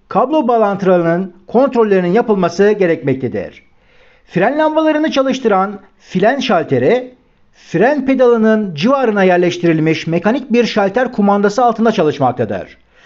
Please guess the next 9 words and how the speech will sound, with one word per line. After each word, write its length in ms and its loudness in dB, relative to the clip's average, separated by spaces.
Mekanik 420 -2
fren 300 0
şalterleri 840 0
fren 340 -2
pedalının 460 0
kontrolünde 640 2
çalışır. 580 -4
Frene 300 0
basıldığında 840 0